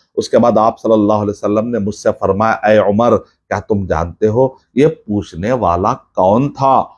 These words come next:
मैंने कहा, "अल्लाह और उसके रसूल खूब जानते हैं।"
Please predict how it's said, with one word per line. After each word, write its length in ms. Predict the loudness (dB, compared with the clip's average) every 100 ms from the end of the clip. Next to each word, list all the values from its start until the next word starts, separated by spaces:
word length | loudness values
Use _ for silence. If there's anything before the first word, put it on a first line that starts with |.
| _ _ _
मैंने 280 | -2 0 0
कहा, 200 | 0 0
"अल्लाह 520 | 2 2 2 2 2
और 140 | 2 2
उसके 440 | 0 -2 0 0
रसूल 360 | -4 -4 -2 -2
खूब 580 | -4 -4 -2 -2 -4 -10 _ -6
जानते 560 | -4 -2 -4 -8 -6 -6
हैं।" 380 | -8 -12 -12